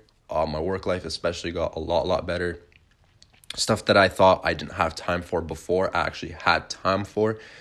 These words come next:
So that's another thing. I just had so much more time, and time that I didn't think I had before. And that's all because this one social platform was just eating all of that up.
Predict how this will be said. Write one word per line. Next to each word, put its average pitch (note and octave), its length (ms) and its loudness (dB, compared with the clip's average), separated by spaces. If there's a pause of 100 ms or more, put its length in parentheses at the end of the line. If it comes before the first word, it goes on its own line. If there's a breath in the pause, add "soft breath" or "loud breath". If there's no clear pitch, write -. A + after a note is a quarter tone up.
(240 loud breath)
So F#2 640 2 (300 loud breath)
that's G#2+ 160 0
another B2 200 6
thing. F#2 220 -2
I F#2+ 60 2
just F#2+ 140 -4
had F#2+ 200 0
so G#2 160 -4
much G#2 180 -4
more F#2+ 140 -2
time, F2+ 380 -2 (640)
and G2+ 120 -6
time G2+ 340 0
that G2+ 140 4
I G2 100 2
didn't G#2 200 -4
think G2+ 160 0
I F#2+ 60 2
had F#2+ 180 2
before. F2 400 -2 (1200)
And F#2 140 0
that's F2+ 140 4
all F#2+ 200 4
because F2+ 420 -2
this - 200 -6
one F2+ 300 0
social F2 380 -4
platform D2+ 400 -8
was D#2 120 -10
just D2+ 280 -14 (420)
eating F#2 380 -4
all D#2+ 200 0
of C#2+ 100 -6
that C#2+ 160 -8
up. - 180 -12